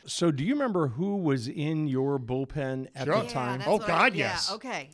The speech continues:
Speaker 1: 'Cause
Speaker 3: Give us
Speaker 1: that's,
Speaker 2: Oh.
Speaker 3: those names.
Speaker 1: that's where I have a problem f-, figuring out who crisscrossed during certain people's times.
Speaker 2: Oh,
Speaker 3: Yeah,
Speaker 2: sure.
Speaker 3: yeah,
Speaker 2: Oh,
Speaker 3: yeah.
Speaker 2: uh, literally, I can tell you every one of 'em.
Speaker 1: Okay.
Speaker 2: There was Chris Clark.
Speaker 1: Oh,
Speaker 3: Mm-hmm.
Speaker 1: yeah, sure.
Speaker 2: Uh, Becky Johansson.
Speaker 3: Yep. See? Uh-huh.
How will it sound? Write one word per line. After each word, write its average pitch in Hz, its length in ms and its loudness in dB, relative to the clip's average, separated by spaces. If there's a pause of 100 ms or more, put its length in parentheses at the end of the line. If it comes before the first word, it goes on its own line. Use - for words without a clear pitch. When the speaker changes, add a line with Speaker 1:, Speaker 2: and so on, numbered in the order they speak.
Speaker 1:
'Cause 131 260 -2
Speaker 3:
Give 170 160 6
us 185 80 6
Speaker 1:
that's, - 200 4
Speaker 2:
Oh. 208 60 -6
Speaker 3:
those 196 140 -8
names. 170 200 -12
Speaker 1:
that's 214 280 6
where 185 280 0
I 180 200 4
have 165 220 0
a 156 60 0
problem 139 720 -2 (560)
f-, 196 60 -12 (260)
figuring 185 360 0
out 139 160 2
who 160 180 4
crisscrossed - 800 0
during 131 240 -2
certain 147 300 -6
people's 123 300 -8
times. - 420 -10
Speaker 2:
Oh, 247 120 10
Speaker 3:
Yeah, 185 60 8
Speaker 2:
sure. 214 260 6
Speaker 3:
yeah, 180 140 -2
Speaker 2:
Oh, 180 100 8
Speaker 3:
yeah. 175 120 4
Speaker 2:
uh, 175 140 4
literally, 185 380 4
I 170 140 4
can 165 180 -4
tell 170 200 2
you 160 100 2
every 175 280 0
one 185 220 2
of 127 120 -2
'em. 101 100 -12 (160)
Speaker 1:
Okay. 110 300 -6 (280)
Speaker 2:
There 143 200 2
was 127 260 0
Chris - 240 -4
Clark. 196 420 2 (280)
Speaker 1:
Oh, 151 140 -10
Speaker 3:
Mm-hmm. 226 200 -6
Speaker 1:
yeah, 208 220 -6
sure. 202 380 -12 (340)
Speaker 2:
Uh, 123 160 -8
Becky 139 320 -6
Johansson. 165 680 -2
Speaker 3:
Yep. 196 260 -6
See? - 300 -20 (180)
Uh-huh. 85 40 -12